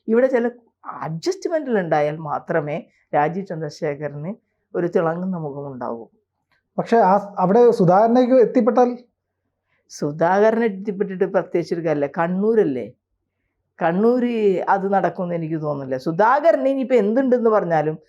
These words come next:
Speaker 1: സംസ്ഥാന പ്രസിഡന്റ് എന്ന നിലയിൽ തിളങ്ങാൻ പറ്റിയില്ല. അദ്ദേഹം വന്ന സമയത്ത് അദ്ദേഹം പറഞ്ഞാൽ ഞാൻ,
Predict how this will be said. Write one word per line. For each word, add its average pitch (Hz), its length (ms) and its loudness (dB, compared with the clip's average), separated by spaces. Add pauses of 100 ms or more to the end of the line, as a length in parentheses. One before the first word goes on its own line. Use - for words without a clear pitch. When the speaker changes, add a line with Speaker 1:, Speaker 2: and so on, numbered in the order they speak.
(180)
Speaker 1:
സംസ്ഥാന 220 500 0
പ്രസിഡന്റ് 208 480 0
എന്ന 180 140 -2
നിലയിൽ 175 280 -4
തിളങ്ങാൻ 160 380 -2
പറ്റിയില്ല. 151 460 -4
അദ്ദേഹം 202 480 2
വന്ന 196 300 0
സമയത്ത് 190 420 0
അദ്ദേഹം 170 320 0
പറഞ്ഞാൽ 156 580 -2 (460)
ഞാൻ, 196 240 2